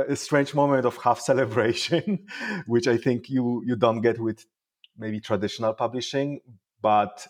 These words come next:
uh, you sort of inherit this, this strange sequence of steps. And, you know, it's always interesting because, like, I think every big creative project i-, is tricky because even if it goes really well, it's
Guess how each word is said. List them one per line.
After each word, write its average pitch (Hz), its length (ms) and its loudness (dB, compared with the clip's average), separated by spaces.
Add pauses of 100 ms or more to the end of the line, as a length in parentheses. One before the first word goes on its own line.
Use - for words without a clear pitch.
uh, 104 60 -6
you 101 340 -2
sort 110 200 0
of 104 100 -4
inherit 107 480 2
this, 107 220 -8
this 104 160 -10
strange 113 320 2
sequence - 560 -6
of 101 100 -10
steps. - 380 0 (500)
And, 175 80 4
you 202 80 4
know, 196 160 4
it's 160 140 0
always 185 280 4
interesting 160 520 -4
because, 139 400 -4 (340)
like, 123 260 -4 (380)
I 127 60 -2
think 139 180 0
every 139 220 2
big 135 200 -2
creative 127 360 0
project 113 420 -2 (420)
i-, 139 160 -10
is - 180 -4
tricky 135 320 -2
because 117 540 -2 (680)
even 202 240 2
if 180 120 2
it 143 100 0
goes 147 240 0
really 135 180 0
well, 107 540 2 (640)
it's - 200 -12